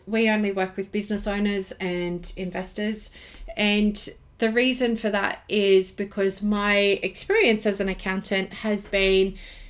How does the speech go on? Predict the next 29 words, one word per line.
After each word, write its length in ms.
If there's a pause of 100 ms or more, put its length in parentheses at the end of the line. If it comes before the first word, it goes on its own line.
(280)
varied. 640 (180)
I've 520
been 200
an 200
auditor, 760
a 80
forensic 420
accountant. 1000 (340)
I've, 600 (160)
but 460
where 240
I 80
really 540
thrived 580
and 80
where 100
I 120
loved 960
being 600 (140)
was 680 (120)
in 400 (120)
the 80
commercial 480
world, 440 (120)
um, 520
in 160
the 100
advertising 540
industry 680